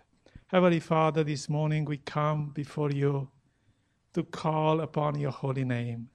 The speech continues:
Lord, you have proved it over and over a-, again throughout the history of humankind. People who are in desperate need,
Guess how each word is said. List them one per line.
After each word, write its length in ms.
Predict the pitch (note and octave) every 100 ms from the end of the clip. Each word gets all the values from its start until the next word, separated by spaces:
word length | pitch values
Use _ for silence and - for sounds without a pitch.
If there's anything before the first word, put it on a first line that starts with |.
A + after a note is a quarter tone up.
| _ _ _ _ _ _ _ _ _ _ _ _
Lord, 500 | D#3+ E3+ F3+ E3+ D#3 - _
you 140 | F3
have 240 | D#3 - D3+ - -
proved 420 | D#3+ F3+ F3+ E3+
it 200 | E3 - _ _ _ _ _ _ _ _
over 360 | F3+ F3+ E3+ F3
and 120 | E3
over 240 | D#3+ D3 D3+
a-, 200 | D3+ - -
again 560 | C#3+ C3 B2+ B2+ B2+ - _ _ _ _
throughout 380 | - D3+ D#3 D3+
the 80 | C#3+
history 560 | - - D#3 - D3 C#3+
of 80 |
humankind. 880 | - D3 D3 C#3 - C3 C3 B2 C3 - _ _ _ _ _ _ _ _ _ _ _ _
People 460 | F3+ F3+ F3+ F3 E3
who 260 | - E3+
are 180 | E3+ E3 -
in 260 | E3 D#3+ D3 E3
desperate 840 | E3 - - _ E3 D3+ D3 D#3
need, 480 | C#3 C3+ B2+ C3+